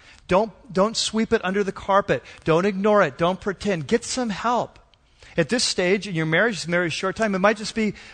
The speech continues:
reading a couple books together, talking about it, going out on a date night, maybe going to a marriage seminar. That might be good enough. That gets you back on track. You learn the lessons, you go. That's it.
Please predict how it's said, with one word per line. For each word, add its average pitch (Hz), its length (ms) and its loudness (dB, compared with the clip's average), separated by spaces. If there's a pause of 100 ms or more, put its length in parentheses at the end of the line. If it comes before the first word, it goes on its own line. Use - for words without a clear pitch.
(100)
reading 214 320 2
a 208 60 0
couple 220 260 0
books 208 340 0
together, 139 540 2 (220)
talking 214 460 0
about 135 280 4
it, - 80 -12 (180)
going 170 280 2
out 190 120 2
on 214 80 0
a 214 80 2
date 214 320 2
night, 160 360 0 (340)
maybe 175 260 4
going 196 240 2
to 220 120 0
a 214 40 4
marriage 208 320 2
seminar. 151 400 -2
That 170 220 4
might 233 160 4
be 240 80 0
good 247 180 2
enough. 247 280 0
That 175 80 0
gets 196 200 -6
you 202 60 -6
back 190 260 0
on 190 120 0
track. 226 360 -2
You 180 80 -2
learn 180 220 -2
the 175 80 -2
lessons, 202 440 -2
you 151 120 -10
go. 220 240 -6
That's 147 320 -2
it. 240 180 -6